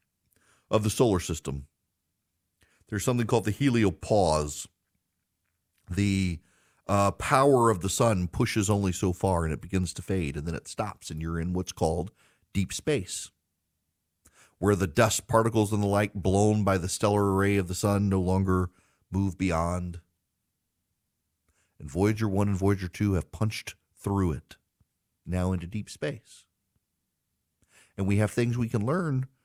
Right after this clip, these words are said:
but what we're learning is we are alone. Alone. And even if we were to meet, you know, the galaxies, they're flying apart from each other.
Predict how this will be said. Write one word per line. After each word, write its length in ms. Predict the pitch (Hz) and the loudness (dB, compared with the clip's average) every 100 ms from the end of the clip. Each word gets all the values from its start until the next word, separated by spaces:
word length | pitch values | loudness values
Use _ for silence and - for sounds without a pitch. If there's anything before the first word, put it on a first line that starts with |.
| _ _ | _ _
but 80 | 104 | 0
what 200 | 92 110 | 2 0
we're 140 | 120 | 0
learning 400 | 123 160 247 180 | 2 2 2 2
is 240 | 104 110 - | 0 -2 -6
we 180 | 95 156 | 0 2
are 160 | 156 | 4
alone. 600 | 104 95 107 143 104 76 80 _ _ _ _ _ _ _ _ _ _ _ - | 4 4 4 2 0 -4 -8 _ _ _ _ _ _ _ _ _ _ _ -12
Alone. 580 | 80 76 90 85 69 85 _ _ _ _ _ _ _ _ _ _ _ _ - - - | -6 -2 -2 -2 -6 -12 _ _ _ _ _ _ _ _ _ _ _ _ -20 -10 2
And 140 | 175 | 4
even 220 | 247 277 | 6 4
if 100 | 269 | 2
we 100 | 226 | 4
were 160 | 196 175 | 6 6
to 60 | |
meet, 220 | 156 156 - | 6 4 4
you 100 | 151 | 4
know, 140 | 156 | 4
the 80 | 131 | 4
galaxies, 1040 | 160 202 277 208 - 147 135 139 - - _ _ _ - | 4 4 4 0 2 2 2 0 -6 -10 _ _ _ -2
they're 100 | 135 | -2
flying 380 | - 170 180 | 2 2 4
apart 420 | 139 - - 175 - | 2 0 -2 -2 -4
from 240 | - 87 | -4 -2
each 160 | 82 85 | -2 -4
other. 280 | 76 - | -6 -10